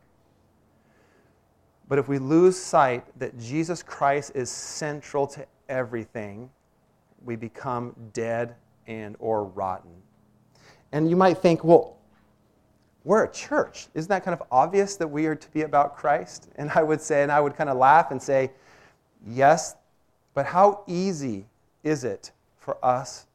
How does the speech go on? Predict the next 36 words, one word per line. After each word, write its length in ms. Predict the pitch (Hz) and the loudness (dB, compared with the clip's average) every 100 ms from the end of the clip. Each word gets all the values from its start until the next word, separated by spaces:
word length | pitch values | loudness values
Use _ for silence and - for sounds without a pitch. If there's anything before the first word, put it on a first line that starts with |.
| _ - | _ -20
to 100 | - | -14
forget 600 | 127 107 123 110 - _ | -10 -8 -4 -4 -6 _
that 220 | 120 113 110 | -12 -12 -14
Jesus 400 | 117 135 143 - | -12 -10 -10 -14
Christ 640 | - 135 117 101 - - _ | -8 -4 -2 -4 -12 -20 _
is 180 | 117 110 | -12 -10
central 640 | - - 151 135 - - - | -14 -14 -12 -12 -12 -12 -12
to 120 | - _ - | -18 _ -8
everything 560 | 127 123 127 127 117 | -8 -6 -8 -8 -12
we 100 | 113 | -12
do?" 240 | 104 104 98 _ _ _ _ _ | -10 -10 -10 _ _ _ _ _
Think 160 | 160 165 | -8 2
about 260 | 170 170 | 6 6
in 100 | 165 | 2
your 200 | 156 151 | -2 -2
own 260 | 156 160 165 | 0 -2 2
life. 400 | 160 156 127 - _ _ _ _ - | 2 2 0 -10 _ _ _ _ -14
If 180 | 135 | -10
we 180 | 151 214 | -2 0
say, 520 | 240 196 165 151 208 _ _ _ _ _ _ _ - | 0 4 4 4 -2 _ _ _ _ _ _ _ -10
the 80 | 151 | -8
common 400 | - 196 262 190 | 4 6 6 4
language 400 | 185 202 185 - | 4 6 4 2
today 320 | 156 156 156 | 0 2 2
is 80 | 143 | 0
to 60 | 139 | -6
say, 140 | 143 | -6
"I'm 240 | - 135 | -4 -6
a 80 | 120 | -6
Christian," 640 | - - 151 - 101 104 160 _ _ _ _ _ _ _ _ _ _ _ _ _ _ _ | -12 -10 -10 -10 -14 -14 -16 _ _ _ _ _ _ _ _ _ _ _ _ _ _ _
but 140 | 147 | -6
how 300 | - 190 233 151 | -4 -2 0 0
often 400 | 185 202 139 123 | 0 0 -4 -6
do 80 | |
we 160 | 127 165 | -4 -4
forget 560 | - 143 135 156 - | -4 -8 -2 -4 -4